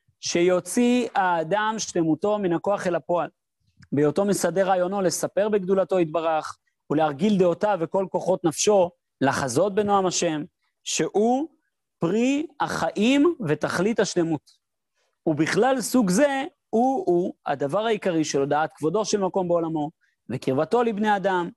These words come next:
וביותר לדבקים בדרכיו. אומר הרב קוק, חוץ מבקשות, שהתפילה שלנו תעשה את הבקשות שלנו,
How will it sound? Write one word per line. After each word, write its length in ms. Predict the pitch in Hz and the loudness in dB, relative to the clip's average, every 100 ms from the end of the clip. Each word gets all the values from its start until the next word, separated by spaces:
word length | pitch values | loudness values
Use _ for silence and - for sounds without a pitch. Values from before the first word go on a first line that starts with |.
| _ | _
וביותר 520 | 139 147 156 226 247 | 0 2 2 2 2
לדבקים 640 | 240 170 131 - 190 196 208 _ | 0 -2 -4 -2 0 0 -2 _
בדרכיו. 640 | 156 139 143 127 123 - - _ _ _ _ _ - | -2 0 0 0 -4 -8 -18 _ _ _ _ _ -2
אומר 100 | 240 | 2
הרב 180 | 254 202 | 2 2
קוק, 200 | 196 196 | 0 0
חוץ 280 | - 302 294 | 0 2 4
מבקשות, 800 | 320 247 - 190 - 262 233 220 | 2 2 -2 -4 -2 0 0 -4
שהתפילה 560 | - - 165 - 165 208 | -8 -6 -6 -2 0 0
שלנו 360 | 202 202 214 190 | 2 2 2 0
תעשה 280 | 175 151 | -2 -2
את 60 | 202 | -2
הבקשות 460 | 190 185 190 254 247 | -2 -2 -2 -2 0
שלנו, 400 | 190 170 170 | 0 0 -2